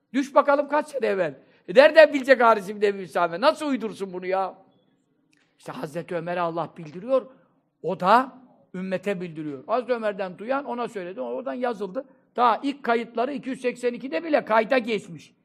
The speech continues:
Daha ondan da çok evveldir de. Çünkü o kimden aldı?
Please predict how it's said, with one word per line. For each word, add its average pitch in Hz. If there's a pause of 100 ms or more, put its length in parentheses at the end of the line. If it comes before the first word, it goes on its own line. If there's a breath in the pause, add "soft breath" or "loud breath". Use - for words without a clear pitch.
(220)
Daha 285
ondan 349
da 330
çok 220
evveldir 202
de. - (200)
Çünkü 196
o 277
kimden 311
aldı? 254